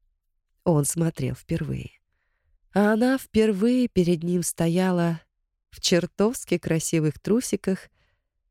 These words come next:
и ждала вердикта с бьющимся через раз сердцем. Рита знала, что красиво.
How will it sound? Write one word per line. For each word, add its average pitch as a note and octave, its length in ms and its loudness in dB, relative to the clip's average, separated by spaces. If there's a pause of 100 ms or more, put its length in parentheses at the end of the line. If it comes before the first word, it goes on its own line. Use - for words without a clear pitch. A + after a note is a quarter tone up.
(240)
и G#3+ 100 4
ждала G#3 580 2
вердикта F3+ 840 0 (360)
с D#3+ 140 -4
бьющимся F3 840 0
через D3 360 -2
раз D3 440 -4
сердцем. - 720 -8 (1120)
Рита G#3 340 2
знала, F#3+ 400 0
что - 180 -10
красиво. C#3+ 680 -8